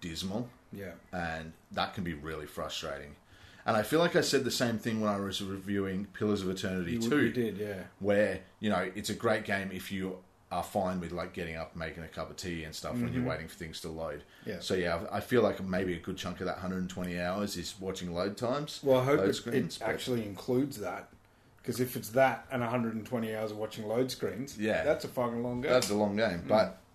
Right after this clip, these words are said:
Speaker 1: um, if you're a fan of the genre, absolutely check it out. If
Speaker 2: Yeah.
Speaker 1: you're a fan of Pathfinder, like, you can't, you can't, I mean, Baldur's Gate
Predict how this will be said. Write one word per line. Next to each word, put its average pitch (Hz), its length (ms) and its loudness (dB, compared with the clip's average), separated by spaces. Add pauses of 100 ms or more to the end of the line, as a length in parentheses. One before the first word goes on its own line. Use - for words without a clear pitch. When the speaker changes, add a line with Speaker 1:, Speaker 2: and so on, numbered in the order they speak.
(160)
Speaker 1:
um, 92 260 -2
if 101 140 -6
you're 120 120 8
a 98 40 6
fan 113 300 4
of 85 100 -4
the 82 80 -6
genre, 78 540 -4 (160)
absolutely 78 540 -4
check 71 260 -10
it 76 80 -8
out. 80 300 0 (180)
If - 80 -6
Speaker 2:
Yeah. 92 60 -2
Speaker 1:
you're 92 100 0
a - 20 -2
fan 92 240 -2
of 82 120 -6
Pathfinder, 85 800 -2 (100)
like, 80 300 -4 (640)
you 101 140 -6
can't, 101 520 -2 (480)
you 110 100 -2
can't, 135 320 4
I 127 60 0
mean, 110 160 2
Baldur's 135 320 6
Gate 98 340 2